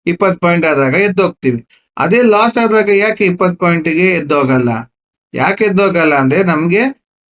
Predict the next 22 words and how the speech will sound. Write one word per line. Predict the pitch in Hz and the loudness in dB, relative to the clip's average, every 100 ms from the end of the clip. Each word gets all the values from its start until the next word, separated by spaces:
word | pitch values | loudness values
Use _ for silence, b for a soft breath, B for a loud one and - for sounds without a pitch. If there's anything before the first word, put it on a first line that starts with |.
| 135 | -4
ಹೇಗಾದ್ರೂ | 143 147 175 180 220 269 254 | -2 0 2 2 2 2 2
ಮಾಡಿ | 214 175 165 226 - _ _ - | 2 2 0 -4 -6 _ _ -6
ರೆಡ್ | 147 151 - | -4 -4 -2
ಅನ್ನ | 160 151 196 | -2 0 0
ಗ್ರೀನ್ | 180 147 139 | 0 0 2
ಮಾಡ್ಬೇಕು. | 131 110 101 107 _ _ _ _ _ - | 2 0 -6 -12 _ _ _ _ _ -6
ಇದು | 151 | 0
ಒಂದೇ | 170 175 208 233 | 2 2 2 2
ನಮ್ಮ | 220 185 196 | 2 2 2
ಮೇನ್ | 175 156 170 185 214 226 | 2 0 0 0 2 2
ಸಂಕಲ್ಪ. | 220 160 139 139 127 - - _ _ _ | 2 -2 0 -2 -2 -6 -12 _ _ _
ಈ | 147 160 | -2 2
ಒಂದು | 165 208 240 254 | 2 4 2 2
ಸಂಕಲ್ಪದಿಂದಾಗಿ | 202 196 196 208 196 202 175 175 165 156 147 | 0 -2 0 0 0 0 0 0 0 0 0
ಏನಾಗುತ್ತೆ, | 139 131 127 123 120 127 139 202 214 _ _ - | 0 0 0 -4 -4 -2 0 0 -4 _ _ -6
ನಮ್ಗೆ | 156 175 | 0 0
ಇಂಥ | 165 160 175 185 | 2 0 0 0
ಡೇಸ್ಗಳು | 180 165 151 139 135 135 160 | 0 2 0 -2 -2 0 2
ನಮ್ಮನ್ನ | 190 147 139 135 170 240 262 _ _ - | 0 0 0 0 0 -2 -4 _ _ -4
ಲಾಸ್ | 135 143 175 - | 0 2 0 -2
ಮಾಡಿ | 151 127 143 | -2 0 0
ಬಿಡುತ್ತೆ, | 175 139 117 - | -2 -2 -6 -10